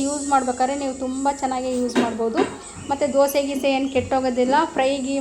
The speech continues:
ಮಾಡಿದ್ರೂ ಆರಾಮಾಗಿ ಬರ್ತೈತೆ. ಒಂದೇ ಸರಿಗೆ ನನ್ನ ದೋಸೆ ಆರಾಮಾಗೆ ಬಂದ್ಬಿಟ್ಟಿದೆ.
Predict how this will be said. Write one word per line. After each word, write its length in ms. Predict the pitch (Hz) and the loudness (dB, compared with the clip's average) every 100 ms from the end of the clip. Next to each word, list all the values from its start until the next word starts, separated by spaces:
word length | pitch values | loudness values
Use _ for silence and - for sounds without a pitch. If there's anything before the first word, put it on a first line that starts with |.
| 254 | 0
ಮಾಡಿದ್ರೂ 460 | 254 240 247 269 320 262 | 2 0 0 0 2 4
ಆರಾಮಾಗಿ 360 | 254 262 247 240 | 4 2 0 0
ಬರ್ತೈತೆ. 320 | 233 240 330 349 - - 262 | 0 0 0 -2 -6 -6 -2
ಒಂದೇ 280 | 262 302 349 349 | 0 2 2 2
ಸರಿಗೆ 300 | 302 302 311 294 | 0 2 0 0
ನನ್ನ 200 | 269 247 | 0 2
ದೋಸೆ 240 | 262 269 269 | 2 2 2
ಆರಾಮಾಗೆ 420 | 240 247 254 247 233 | 4 4 2 0 0
ಬಂದ್ಬಿಟ್ಟಿದೆ. 500 | 233 226 220 226 247 | 0 -2 -2 -2 -2